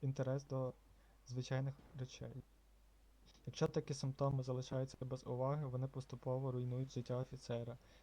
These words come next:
Людина може намагатись заглушити стрес алкоголем або навіть наркотиками, але це більш поглиблює проблему. Часто це веде до серйозних проблем у родині, зниження професійної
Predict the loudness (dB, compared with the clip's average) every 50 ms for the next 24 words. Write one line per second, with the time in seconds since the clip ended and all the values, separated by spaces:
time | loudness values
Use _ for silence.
0 | -4 0 2 4 4 4 4 4 4 4 2 2 2 4 4 4 4 2 2 2
1 | 0 2 2 0 0 0 -2 0 0 0 0 0 -4 -8 -4 -2 -2 -2 -2 -2
2 | -2 -2 -2 0 0 0 2 2 2 2 0 0 0 -2 -2 0 2 4 4 4
3 | 4 2 0 -2 -2 0 0 0 0 0 -4 -8 -8 -8 -8 -8 -10 -14 -18 -20
4 | -20 -20 -12 -4 0 2 2 2 4 4 2 4 4 4 2 2 0 -2 0 0
5 | 2 2 2 2 2 0 -2 -4 -4 -4 -6 -6 -4 -2 -2 -2 -2 -4 -6 -8
6 | -12 -12 -16 -20 -20 -20 -20 -20 -20 -20 -10 -2 2 2 2 2 2 0 0 0
7 | 0 0 0 -2 -2 0 0 0 2 2 2 2 0 0 -2 -2 -2 -2 -2 -2
8 | -4 -6 -4 -4 -4 -2 0 0 0 0 0 0 0 0 2 2 2 0 0 -2
9 | -4 -8 -12 -18 -20 -20 -16 -6 0 2 4 4 4 4 4 2 2 2 0 -2
10 | -4 -4 -6 -2 0 2 2 4 4 2 2 2